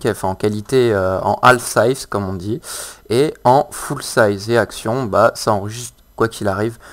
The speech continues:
en mille quatre-vingts. Euh, alors, pour commencer, on va s'intéresser déjà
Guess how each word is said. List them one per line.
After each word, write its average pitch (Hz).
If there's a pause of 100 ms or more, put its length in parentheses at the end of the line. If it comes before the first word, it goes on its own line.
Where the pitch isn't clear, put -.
(180)
en 127
mille 127
quatre-vingts. 101 (500)
Euh, 117 (160)
alors, 139
pour -
commencer, 151
on 131
va 127
s'intéresser 147
déjà 123